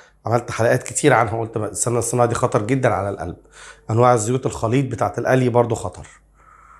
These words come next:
طب الحل؟ الحل مفيش حاجه اسمها نمنع دهون نهائي. في الحلقه الجايه هكلمكم عن نوع دايت للاسف هو محفز للدهون الضاره.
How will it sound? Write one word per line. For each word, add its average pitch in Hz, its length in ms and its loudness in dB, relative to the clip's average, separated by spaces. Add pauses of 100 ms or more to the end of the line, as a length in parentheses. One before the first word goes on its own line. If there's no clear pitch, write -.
(1300)
طب 104 120 2
الحل؟ 107 320 0 (840)
الحل 147 280 2
مفيش 143 160 -8
حاجه 135 100 -8
اسمها 139 160 -4
نمنع 135 260 -2
دهون 110 340 -8 (1120)
نهائي. 123 520 2 (140)
في - 80 -8
الحلقه 123 280 2
الجايه 120 220 0
هكلمكم 123 460 -2
عن 107 160 0
نوع 131 460 2
دايت 165 400 2 (280)
للاسف 131 680 -2 (180)
هو 113 160 -4
محفز 117 520 -2
للدهون 110 280 -6
الضاره. 73 440 -8